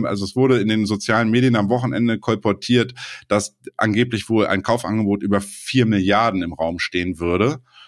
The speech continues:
Ähm, ob da jetzt was dran ist oder ob das nur momentan so ein, ja, irgendjemand ein Gerücht gestreut hat, sei mal, kann man zu dem Zeitpunkt nicht beantworten. Interessant ist nur, dass der C O O von Sandbox sich scheinbar direkt genötigt, äh, fühlte, etwas, äh, darauf zu tweeten und hat dann erstmal nur geschrieben, er,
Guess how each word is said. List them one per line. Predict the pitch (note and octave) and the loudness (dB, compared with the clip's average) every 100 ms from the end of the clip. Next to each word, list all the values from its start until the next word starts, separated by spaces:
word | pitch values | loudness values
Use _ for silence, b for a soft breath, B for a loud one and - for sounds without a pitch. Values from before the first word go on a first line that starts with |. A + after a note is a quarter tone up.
| b b b - | b b b -2
Ähm, | G#2 G#2+ G#2+ G2+ _ | 0 2 0 -2 _
ob | A#2+ B2+ | -2 0
da | C3+ | 2
jetzt | A#2+ A2+ - | 0 0 -2
was | G#2+ - | -4 -4
dran | - A#2 C3 | -2 0 2
ist | G2 | 0
oder | F#2 G2 | 0 -2
ob | F#2 | -2
das | G#2+ G2+ A#2 | -4 -2 -2
nur | A2+ G#2+ | 0 2
momentan | G2+ G#2 G#2+ G#2 G2 G2+ G#2 | 0 0 2 2 0 0 2
so | G2 | 0
ein, | F#2 D2+ | 0 2
ja, | E2 D#2 D#2 _ | 0 0 -4 _
irgendjemand | C3 B2+ B2 G#2 G#2 | 0 2 2 0 0
ein | G2 | 0
Gerücht | G2 A2 B2+ | 0 0 -2
gestreut | - - - A2+ B2 | -2 -4 0 0 0
hat, | F#2 | -4
sei | - F#2 | -2 0
mal, | G2+ G2 G2+ G2+ B B B B _ | 0 2 0 -4 B B B B _
kann | - B2 | -2 2
man | C3 A#2+ - G2 | 4 2 0 -6
zu | - - | -4 0
dem | B2 | 0
Zeitpunkt | A#2+ A2+ - G#2+ | 0 -2 0 -2
nicht | G2+ | -2
beantworten. | D#2 G#2+ D3 E3 - | -2 -2 0 -2 0
Interessant | B2 B2 B2 B2+ C#3 A#2+ | 0 0 0 0 -2 -2
ist | B2+ C#3 | -6 0
nur, | C3 | 0
dass | B2+ B2 | 0 0
der | A2+ | -2
C | - C#3 | 0 0
O | G2+ G#2+ G#2 - | 2 2 2 4
O | D3+ | 2
von | F3+ B2+ A2 | 2 -2 -2
Sandbox | - A#2+ C#3 D#3+ D#3+ - | 0 -2 0 -2 -2 -2
sich | B2 - | -6 -4
scheinbar | - F#2+ A2 B2 | -4 0 2 2
direkt | G2 A2+ - | 0 -4 -4
genötigt, | G2 G2 G#2+ B2+ - - | -2 0 -2 -6 -10 -8
äh, | - C3+ C3+ | 0 2 0
fühlte, | C3 D3 D3 D3 C3 | 0 0 2 2 0
etwas, | G2+ - A#2 - - - | 0 0 0 -2 -10 -4
äh, | A2+ | -2
darauf | A2+ G#2+ A2 | 0 0 -2
zu | - | -4
tweeten | G2+ - B2+ B2+ D3+ | -6 -2 -2 -2 -2
und | A#2+ A#2+ | 2 2
hat | B2 - | 2 2
dann | A#2+ B2 | 0 0
erstmal | G#2 B2 B2 C3 | 0 -2 0 2
nur | B2+ B2 | 2 2
geschrieben, | B2 B2+ A#2+ A#2 | 0 2 0 0
er, | - A#2 | 0 0